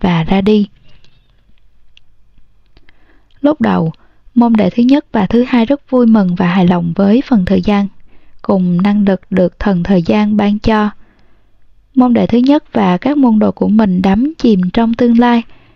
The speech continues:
hào hứng lên kế hoạch rời bỏ quê hương và đi xây dựng tương lai ở một miền đất mới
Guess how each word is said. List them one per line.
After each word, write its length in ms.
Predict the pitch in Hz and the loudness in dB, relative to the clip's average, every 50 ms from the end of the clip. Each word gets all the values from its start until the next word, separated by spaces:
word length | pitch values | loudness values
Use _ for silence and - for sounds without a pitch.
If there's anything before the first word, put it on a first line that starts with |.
| _ _ - | _ _ -12
hào 240 | - - 233 214 208 | -4 -2 0 0 0
hứng 280 | 196 240 233 233 262 311 330 | 0 0 0 0 -2 -2 0
lên 320 | 311 269 247 240 240 240 | 2 2 2 2 0 -2
kế 160 | 240 - 247 277 | -2 0 0 0
hoạch 220 | 294 311 254 - | 0 -2 -4 -2
rời 160 | - 220 202 | 0 -2 0
bỏ 180 | 180 196 180 185 | 0 -2 -4 -4
quê 240 | - - 262 254 254 | -2 0 0 0 2
hương 220 | 254 269 262 262 247 - - - - | 2 2 2 2 0 -4 -10 -8 -4
và 240 | 226 214 196 190 185 | -2 -2 0 0 0
đi 120 | 208 214 | -2 -2
xây 200 | - - 233 214 | -2 -2 -2 0
dựng 200 | 220 214 185 185 | 0 -2 -2 0
tương 260 | - 214 214 208 214 | 0 0 0 2 2
lai 240 | 220 214 208 202 214 | 2 0 0 -2 -2
ở 160 | - 185 175 | -2 -2 -2
một 180 | 175 202 214 214 - | 0 -2 -2 -4 -2
miền 260 | - 190 190 175 165 170 | -2 0 0 0 0 0
đất 180 | 226 254 - | -2 0 0
mới 340 | 240 226 208 202 220 269 | 2 2 2 2 2 0